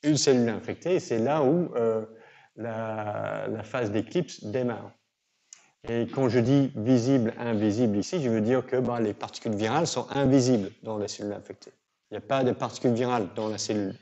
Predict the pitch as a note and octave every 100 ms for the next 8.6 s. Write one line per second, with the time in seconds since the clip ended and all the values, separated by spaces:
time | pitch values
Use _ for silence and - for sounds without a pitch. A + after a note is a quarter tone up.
0 | _ - - G2 G2 G#2+ - _ - -
1 | - - - - - _ _ B2 C3+ D3
2 | C3+ - D3 C3+ G#2+ C#3 E3 G#3+ D#3 B2
3 | - B2+ B2+ A#2+ A2+ A2 - B2+ A2 A2
4 | G#2 A#2+ A2 G#2 A2+ G2+ F#2+ - _ C3
5 | C3+ - C#3 C3 C3 C3+ C3 - A2 G#2
6 | A2+ B2 A#2+ B2+ B2+ G#2+ - A#2+ G2+ G#2+
7 | A2+ A#2 - A2 G#2+ F#2+ - G#2+ G#2+ G#2
8 | G2 - G#2+ G2+ C#3 G#3